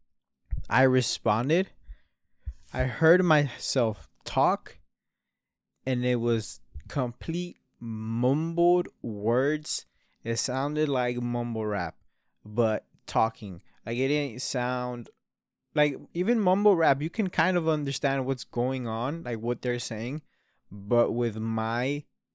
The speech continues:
speech, it was so fucking slurred. It did not make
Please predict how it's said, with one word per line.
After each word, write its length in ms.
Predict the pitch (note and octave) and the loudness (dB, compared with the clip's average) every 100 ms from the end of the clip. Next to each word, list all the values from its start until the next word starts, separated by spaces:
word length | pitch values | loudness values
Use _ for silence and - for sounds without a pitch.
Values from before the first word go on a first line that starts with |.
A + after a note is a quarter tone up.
| _ | _
speech, 580 | - - - F3+ - - | -10 -8 -8 -6 -8 -6
it 60 | C3+ | -4
was 180 | B2 A#2 | -4 -2
so 280 | C#3+ D3+ | 0 0
fucking 500 | D#3 - E3 D#3+ C#3+ | -2 -6 -6 -6 -6
slurred. 560 | B2+ - A2+ A#2+ C3+ D#3 _ _ _ _ _ | -8 -6 -2 0 0 -2 _ _ _ _ _
It 300 | A#2+ A2 A2 | -8 -8 -6
did 260 | C#3+ D3 D3+ | 0 0 0
not 340 | D3 C#3 - | -4 -2 -2
make 420 | B2+ A#2 G#2+ - | -4 -4 -6 -8